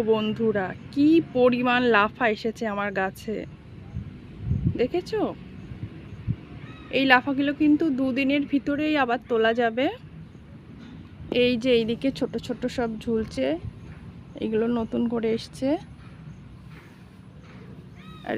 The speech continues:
এই যে এই লাফাগুলো আমি এখন তুললাম, আমি আগের দিনও তুলেছিলাম লাফা। এই যে এইগুলো আজকে তুললাম,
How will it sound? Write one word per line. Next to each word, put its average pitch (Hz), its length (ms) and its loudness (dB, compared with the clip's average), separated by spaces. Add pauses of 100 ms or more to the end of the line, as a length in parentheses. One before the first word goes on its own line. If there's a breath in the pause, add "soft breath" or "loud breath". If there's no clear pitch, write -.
(140)
এই 233 160 6
যে 233 200 2
এই 233 80 2
লাফাগুলো 220 540 0 (100)
আমি 220 200 -2
এখন 240 160 -4 (140)
তুললাম, 233 420 -2 (1400)
আমি 233 140 -4 (120)
আগের 220 260 0
দিনও 233 240 0
তুলেছিলাম 254 680 0 (160)
লাফা। 247 320 -2 (1700 loud breath)
এই 226 120 4
যে 214 200 -2
এইগুলো 220 260 -2
আজকে 220 280 -4 (100)
তুললাম, 240 360 -4